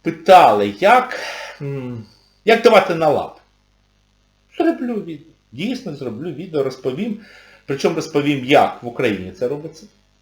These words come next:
Ну, от, наприклад, як дати. І як за кордоном це робиться. Я і так, і так знаю. Ну, дійсно, я вважаю, що, ну, це теж наша реальна економіка. Ну, реальна економіка, яка реально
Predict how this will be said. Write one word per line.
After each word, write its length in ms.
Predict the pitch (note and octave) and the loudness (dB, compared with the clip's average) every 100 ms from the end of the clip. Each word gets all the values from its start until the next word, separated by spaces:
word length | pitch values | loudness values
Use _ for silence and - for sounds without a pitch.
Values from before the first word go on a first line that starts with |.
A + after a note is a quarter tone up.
| _ - | _ 2
Ну, 80 | G3+ | 4
от, 140 | G3 | 6
наприклад, 380 | F#3+ F3+ C3+ B2+ | 2 2 0 4
як 180 | D#3 - | 4 4
дати. 300 | A#2+ - - _ _ _ _ - - | -2 -2 -14 _ _ _ _ -20 0
І 80 | F3+ | 6
як 140 | A3 | 6
за 80 | G#3 | 6
кордоном 420 | G#3+ E3 A2+ E2+ | 4 2 0 -4
це 100 | - | -8
робиться. 340 | E2 D2 _ _ _ B2 | -10 -12 _ _ _ 0
Я 100 | D3+ | 0
і 100 | D#3 | 2
так, 180 | D3 | -2
і 40 | B2+ | -4
так 200 | E2 - | -10 -10
знаю. 180 | - _ _ _ _ - | -18 _ _ _ _ -10
Ну, 340 | B3 D4+ C#3+ G2 | -6 -6 -6 -6
дійсно, 340 | F3+ A#3+ G3 | -2 -2 -2
я 60 | A#2+ | -2
вважаю, 400 | A2 C#3 F#3 D#3+ | 0 0 0 0
що, 180 | - - - - - _ _ | -4 -6 -8 -20 -20 _ _
ну, 80 | C#3 | -18
це 140 | - D#3+ | -14 -6
теж 460 | D#3 C3 - - | -2 -2 -4 -10
наша 280 | A#2 A2 A2 | -10 -8 -6
реальна 320 | G#2 F#2 F2+ | -6 -6 -10
економіка. 600 | E2 G2 E2 - _ - _ - | -16 -18 -20 -20 _ -20 _ -16
Ну, 140 | D3+ D#3+ | -12 -4
реальна 460 | G3+ F#3 A#2 F#2 | 0 2 0 -6
економіка, 540 | F#2+ D3 D3 F#2 F2+ - | -10 -10 -8 -10 -12 -8
яка 280 | - D3 | 2 4
реально 400 | D3 E3 D#3 D#3 | 6 6 4 2